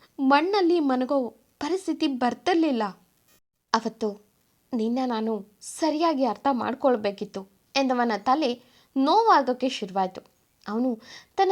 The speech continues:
ತಲೆನ ಒತ್ತಿ ಹಿಡ್ದಿದ್ದನ್ನ ನೋಡಿದ ಶ್ರೀ ಡಾಕ್ಟರ್ ಹೇಳಿದ್ದು ನೆನಪಿಸ್ಕೊಂಡ್ಳು.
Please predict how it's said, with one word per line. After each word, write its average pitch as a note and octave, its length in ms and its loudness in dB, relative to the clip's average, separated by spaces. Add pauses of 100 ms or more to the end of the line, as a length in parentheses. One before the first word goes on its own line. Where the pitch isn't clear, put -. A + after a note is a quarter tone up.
ತಲೆನ C#4+ 420 -2
ಒತ್ತಿ B3 360 -2
ಹಿಡ್ದಿದ್ದನ್ನ C4 640 2
ನೋಡಿದ A3 360 -2 (120)
ಶ್ರೀ D4+ 480 -4 (360)
ಡಾಕ್ಟರ್ E4 420 4
ಹೇಳಿದ್ದು A#3+ 400 0
ನೆನಪಿಸ್ಕೊಂಡ್ಳು. G#3 840 -6